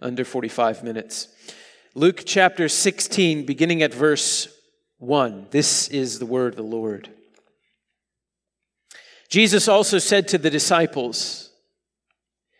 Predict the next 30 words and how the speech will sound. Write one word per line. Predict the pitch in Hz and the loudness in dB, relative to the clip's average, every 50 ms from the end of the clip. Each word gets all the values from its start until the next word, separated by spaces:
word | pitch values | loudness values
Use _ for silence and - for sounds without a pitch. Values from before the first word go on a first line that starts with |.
| _ _ _ | _ _ _
"There | - 196 | 4 4
was | 202 202 165 | 4 2 0
a | 196 | 0
rich | 175 190 233 208 - - - | 0 0 -2 0 -2 -2 -2
man | 156 139 135 135 135 139 | -2 -2 -2 -2 -2 0
who | 151 170 170 | 0 0 2
had | 143 170 170 165 | 4 4 2 2
a | 156 | 2
manager, | 151 151 151 156 151 139 117 - - 110 98 - - - _ _ _ _ _ _ _ _ _ _ _ _ _ _ _ _ _ _ _ | 2 2 2 2 2 0 -4 -8 -8 -10 -10 -12 -14 -20 _ _ _ _ _ _ _ _ _ _ _ _ _ _ _ _ _ _ _
and | - 160 170 156 | -4 -2 0 2
charges | - 214 214 220 196 139 151 151 143 131 117 127 | 4 4 4 4 2 0 0 -2 -2 -2 -4 -2
were | 139 151 | -2 -2
brought | 131 110 147 165 175 202 180 - - | -2 2 4 4 4 4 2 0 -2
to | 180 156 | -2 -2
him | 123 131 117 107 107 117 131 | -2 -4 -6 -8 -8 -6 -2
that | 135 135 131 - - - - - - - _ _ _ - | 0 0 0 -2 -6 -20 -20 -20 -20 -20 _ _ _ -20
this | 120 117 127 190 226 220 - - | -8 0 2 2 2 2 0 -4
man | 175 151 151 147 147 | -4 -2 -2 -2 0
was | 147 147 143 143 143 | 0 -2 -2 -2 -2
wasting | 135 165 190 202 - - - - 147 131 131 | 2 2 4 4 2 0 -2 -4 -6 -6 -6
his | 135 131 | -6 -8
possessions. | - - 135 120 160 165 165 - - - 104 101 98 90 _ _ - - - - - _ _ _ _ _ _ _ _ _ _ _ _ _ _ _ _ _ _ _ | -8 -8 -4 0 0 0 0 -2 -4 -8 -8 -12 -18 -20 _ _ -18 -16 -16 -16 -16 _ _ _ _ _ _ _ _ _ _ _ _ _ _ _ _ _ _ _
And | - | -20
he | 117 - | -18 -8
called | - - 170 180 185 143 | -2 0 2 2 2 0
him | 127 107 101 107 - - - - _ _ _ _ _ _ _ _ _ _ _ _ - | -4 -6 -8 -12 -16 -18 -20 -20 _ _ _ _ _ _ _ _ _ _ _ _ -6
and | - 143 147 143 | -4 -4 -2 0
said | - - 185 185 - | 0 2 0 2 0
to | 170 139 | -2 -4
him, | 120 110 92 95 98 - | -4 -6 -12 -14 -18 -20